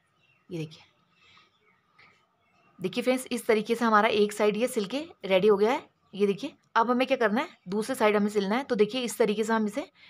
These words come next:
रखेंगे, फिर से हमें इस, इसका मेज़र करना है। तो देखिए, हम यहाँ से नापेंगे इसे। ये देखिए फ्रेंड्स, यहाँ से लेके यहाँ तक। देखिए, पहले हमने तीन इंच पे लगाया था, अब हम साढ़े तीन इंच पे लगाएंगे। ये देखिए, साढ़े तीन इंच है, और यहाँ पे हमारा साढ़े तीन इंच आ रहा है,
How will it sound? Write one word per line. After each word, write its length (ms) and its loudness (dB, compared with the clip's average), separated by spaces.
रखेंगे, 400 -2
फिर 220 -6
से 120 -6
हमें 200 0
इस, 140 -6
इसका 300 -4
मेज़र 300 0
करना 260 -2
है। 120 -6
तो 40 -10
देखिए, 260 0
हम 120 2
यहाँ 220 2
से 240 0
नापेंगे 400 2
इसे। 240 -2
ये 80 -4
देखिए 220 -2
फ्रेंड्स, 240 0
यहाँ 260 4
से 120 -4
लेके 200 0
यहाँ 280 -2
तक। 160 -4
देखिए, 200 -2
पहले 280 4
हमने 220 2
तीन 180 0
इंच 180 2
पे 100 4
लगाया 240 8
था, 180 6
अब 80 6
हम 120 2
साढ़े 280 4
तीन 220 0
इंच 180 2
पे 100 -4
लगाएंगे। 320 0
ये 80 2
देखिए, 240 -2
साढ़े 220 6
तीन 200 0
इंच 220 0
है, 120 -2
और 140 -2
यहाँ 180 4
पे 120 0
हमारा 220 6
साढ़े 240 4
तीन 180 -2
इंच 220 0
आ 100 4
रहा 120 2
है, 60 -6